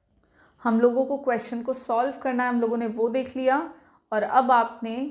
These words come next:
ये शॉर्टकट मेथड का फॉर्मूला याद कर लेना है, और स्टेप्स आपको पता होने चाहिए किस तरह से हम कौन कौन से स्टेप्स में क्वेश्चन को सॉल्व करेंगे। और ठीक इसी तरह से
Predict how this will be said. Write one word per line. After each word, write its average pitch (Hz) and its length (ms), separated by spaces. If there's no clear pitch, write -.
ये 226 140
शॉर्टकट 233 520
मेथड 220 320
का 240 100
फॉर्मूला 196 420
याद 196 260
कर 254 120
लेना 262 280
है, 262 260
और 269 140
स्टेप्स 240 500
आपको 214 260
पता 214 260
होने 214 280
चाहिए 220 320
किस 233 320
तरह 226 240
से 220 180
हम 233 220
कौन 208 240
कौन 220 200
से 233 180
स्टेप्स - 500
में 277 160
क्वेश्चन 226 340
को 226 100
सॉल्व 208 340
करेंगे। 240 300
और 285 220
ठीक 320 240
इसी 240 200
तरह 180 260
से 302 220